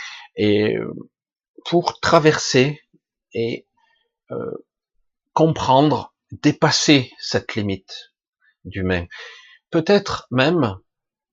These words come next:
euh, essayer d'accompagner ce petit moi, euh, pollué, perturbé, perdu, qui a été, qui est influencé par toutes sortes de pensées extérieures,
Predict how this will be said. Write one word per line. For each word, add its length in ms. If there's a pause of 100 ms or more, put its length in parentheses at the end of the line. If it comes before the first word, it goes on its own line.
(120)
euh, 480 (400)
essayer 540
d'accompagner 1120 (540)
ce 260
petit 460
moi, 480
euh, 220 (500)
pollué, 800
perturbé, 960 (520)
perdu, 520
qui 80
a 40
été, 380 (220)
qui 100
est 140
influencé 840
par 180
toutes 220
sortes 320
de 200
pensées 480
extérieures, 880